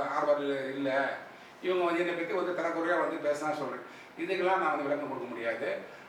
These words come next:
அந்த மாண்புமிகு பள்ளி கல்வித்துறை அமைச்சர் வந்து அன்பில் மகேஷ் தான் வந்து இதுக்கு வந்து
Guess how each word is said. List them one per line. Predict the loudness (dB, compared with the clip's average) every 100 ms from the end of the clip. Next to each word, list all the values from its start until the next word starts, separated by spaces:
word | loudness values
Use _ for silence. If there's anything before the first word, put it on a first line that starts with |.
| -4
அந்த | -2 2
மாண்புமிகு | 2 0 -2 -2 0 0 0 -2 0
பள்ளி | 0 0
கல்வித்துறை | -2 -2 -4
அமைச்சர் | -4 -6 -8 -6
வந்து | -4 -4 -4 -10 -16 -14 -6
அன்பில் | -4 0 0
மகேஷ் | -2 -4 -2
தான் | 0 0 -2 -4
வந்து | -4 -4
இதுக்கு | -4 -6
வந்து | -4